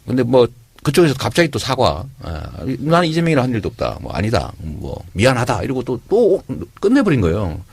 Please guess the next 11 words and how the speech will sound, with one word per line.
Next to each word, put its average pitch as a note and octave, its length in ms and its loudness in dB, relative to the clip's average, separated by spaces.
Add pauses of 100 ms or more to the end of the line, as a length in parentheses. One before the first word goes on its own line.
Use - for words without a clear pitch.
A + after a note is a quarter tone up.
(480)
한 A3 240 2
번도 D4 220 6
나라고 F3 280 6
한 F3+ 100 -2
일이 E3+ 120 2
없으니까 A#2 260 2
이거 D3 160 4
어떻게 - 200 0
하기가 A#3+ 240 2
좀 G#2+ 140 2
어려운데, G#2 600 4